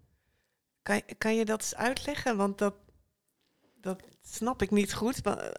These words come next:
als je dus je, je snijdt, wa-, wat, wat doet het dan? Wat, geeft het je dan een beter gevoel? Of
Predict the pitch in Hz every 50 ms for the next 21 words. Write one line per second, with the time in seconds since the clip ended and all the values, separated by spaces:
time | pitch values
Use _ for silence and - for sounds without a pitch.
0 | 50 - 208 208 208 - 208 202 190 175 185 190 190 - - 196 196 190 190 -
1 | - 180 185 180 180 - - - 202 202 202 220 262 285 - - 202 - - -
2 | 196 208 214 - - 202 214 196 185 226 269 - 254 226 - - 170 165 170 180
3 | 180 190 190 - - - - - - 214 208 - - 202 - 202 202 202 202 196
4 | 196 196 196 - 190 190 180 175 190 196 196 - 208 202 - - 202 - - -
5 | 277 349 359 349 330 - - - - -